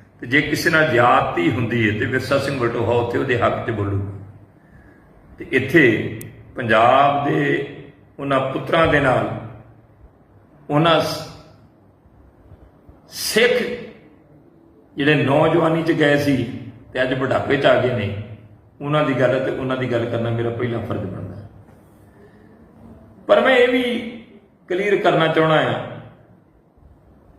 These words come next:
ਕਿ ਅਸੀਂ ਬੜੇ ਪੜਾਅ ਦੇਖੇ ਨੇ ਜ਼ਿੰਦਗੀ 'ਚ, ਬਹੁਤ ਮਾਹੌਲ ਦੇਖੇ ਨੇ, ਔਰ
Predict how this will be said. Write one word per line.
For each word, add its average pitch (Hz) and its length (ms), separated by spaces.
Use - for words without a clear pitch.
ਕਿ - 80
ਅਸੀਂ 175 280
ਬੜੇ 185 580
ਪੜਾਅ 147 340
ਦੇਖੇ 156 280
ਨੇ 151 140
ਜ਼ਿੰਦਗੀ 135 400
'ਚ, 131 160
ਬਹੁਤ 247 440
ਮਾਹੌਲ 156 360
ਦੇਖੇ 160 320
ਨੇ, - 440
ਔਰ 143 120